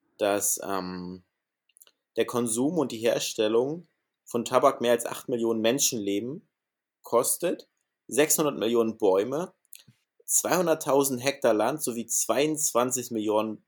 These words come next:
Milliarden Tonnen Wasser verbraucht werden. Außerdem werden rund vierundachtzig Millionen Tonnen klimaschädliches Kohlendioxid, also C O zwei, freigesetzt. Das entspricht dem Ausstoß von etwa siebzehn Millionen benzinbetriebenen Autos jährlich.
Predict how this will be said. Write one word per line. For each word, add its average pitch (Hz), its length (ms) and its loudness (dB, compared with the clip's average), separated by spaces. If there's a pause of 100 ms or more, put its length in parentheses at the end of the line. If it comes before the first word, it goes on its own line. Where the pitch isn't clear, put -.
(160)
Milliarden 107 720 0
Tonnen 104 280 -6
Wasser 127 240 0
verbraucht 87 440 -6
werden. 87 240 -6 (1300)
Außerdem 120 420 2
werden 110 180 4
rund 110 200 0
vierundachtzig 147 600 -2
Millionen 120 340 0
Tonnen 123 420 -2 (540)
klimaschädliches 135 840 0
Kohlendioxid, 120 600 0
also 101 140 -2
C - 200 -2
O 107 60 2
zwei, 120 240 2
freigesetzt. 87 720 -6 (600)
Das 117 220 -2
entspricht - 540 -4
dem 117 140 -2
Ausstoß 123 420 0
von 113 80 -6
etwa 107 200 -2
siebzehn 107 440 -4
Millionen 107 360 -2
benzinbetriebenen 107 1160 -6
Autos 98 420 -6
jährlich. 95 640 -2